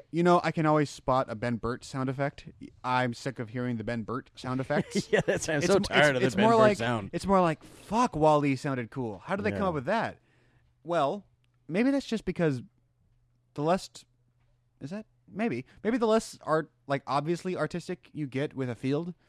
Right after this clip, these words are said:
Speaker 1: like, if you move away from photography to sound design, you go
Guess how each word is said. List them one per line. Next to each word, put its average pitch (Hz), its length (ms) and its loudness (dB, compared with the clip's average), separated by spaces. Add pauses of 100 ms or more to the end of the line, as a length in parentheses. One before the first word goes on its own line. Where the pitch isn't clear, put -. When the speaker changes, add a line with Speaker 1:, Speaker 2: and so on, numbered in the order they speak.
(240)
Speaker 1:
like, 131 160 -2
if 139 80 -4
you 156 60 -4
move 156 120 -2
away 147 180 0
from 135 140 -8
photography 127 440 -6
to 113 180 -10
sound 110 240 -10
design, 151 340 -6 (380)
you 135 140 0
go 127 460 2